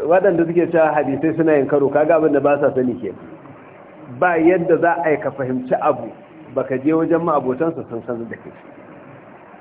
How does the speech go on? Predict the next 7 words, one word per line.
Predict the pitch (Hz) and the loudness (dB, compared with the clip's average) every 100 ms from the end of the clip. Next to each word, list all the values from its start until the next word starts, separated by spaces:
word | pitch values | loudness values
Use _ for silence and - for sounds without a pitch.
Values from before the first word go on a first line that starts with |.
| - - - - - - - - - - - - - | -20 -20 -20 -20 -20 -20 -20 -20 -20 -20 -20 -10 -2
An | 156 | 0
fahimta? | 147 147 147 143 123 - - - - - - - - - - - - - - - - - - - - - - - 139 | 2 2 0 -4 -8 -14 -20 -20 -20 -20 -20 -20 -20 -20 -20 -20 -20 -20 -20 -20 -20 -20 -20 -20 -20 -20 -20 -8 0
Da | 170 185 | 2 2
haka | 202 | 2
uba | 175 160 180 185 180 - - 180 | 2 4 4 2 -2 -8 -4 2
in | |
ya | 190 | 4